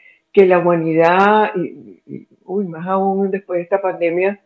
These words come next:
se siente atemorizada la gente, con, no, no tiene muy claro, eh, cómo, cómo, la gente se deprime por estar a solas.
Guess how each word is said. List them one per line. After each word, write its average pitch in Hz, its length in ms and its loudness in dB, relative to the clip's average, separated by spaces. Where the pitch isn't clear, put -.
se 190 180 2
siente 190 420 2
atemorizada 185 1040 0
la 160 120 -8
gente, 175 760 -4
con, 170 380 -2
no, 180 220 -2
no 175 200 -4
tiene 180 240 0
muy 175 240 -4
claro, 180 840 2
eh, 175 260 0
cómo, 180 320 -4
cómo, 185 680 0
la 180 120 2
gente 190 260 -6
se 196 140 0
deprime 196 840 2
por 165 160 -6
estar 156 280 -8
a - 60 -16
solas. 190 680 0